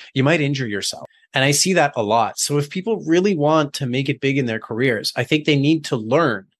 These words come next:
to work out and to flex both of those muscles. You know, maybe not just one area of expertise, but also to have this adaptability for themselves, for their careers or their career direction or trajectory,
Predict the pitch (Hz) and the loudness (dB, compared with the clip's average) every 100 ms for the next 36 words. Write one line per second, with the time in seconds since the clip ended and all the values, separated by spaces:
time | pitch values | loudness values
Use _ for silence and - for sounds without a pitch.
0 | _ - - _ - 143 123 151 160 156 | _ -20 -20 _ -2 -2 2 2 2 2
1 | 147 170 - 120 - 117 - - 139 110 | 2 2 0 -4 -4 -12 -10 -2 0 0
2 | - - - - _ 120 135 135 139 123 | 0 0 0 -6 _ -2 0 0 -2 -4
3 | 110 104 107 104 104 82 - - - _ | -6 -2 -2 -2 -8 -10 -8 -8 -12 _
4 | _ - 127 113 123 156 165 156 147 143 | _ -2 0 2 4 4 4 2 2 0
5 | 147 135 131 147 143 117 107 98 - 101 | 0 -2 0 2 2 2 -2 -4 -10 -16
6 | 95 - - - 131 139 143 156 123 110 | -18 -18 -14 -8 -4 -2 0 2 2 0
7 | - _ - - 143 135 - 123 120 117 | -4 _ -8 -2 0 0 -2 -2 0 0
8 | - - 131 151 113 92 - _ _ - | -2 -2 2 2 0 -6 -16 _ _ -4
9 | 139 110 104 - 165 147 143 131 - - | -2 0 -2 2 4 4 4 0 -6 -6
10 | 135 127 117 110 - 120 107 120 123 117 | -2 0 0 -2 -4 -8 -2 0 0 0
11 | 110 110 110 107 110 107 _ _ _ - | -2 -4 -6 -2 0 0 _ _ _ -4
12 | 98 113 143 - 147 110 - 107 104 101 | 0 0 2 0 0 -2 -4 -4 0 -2
13 | - 143 165 220 | -2 -4 -2 -4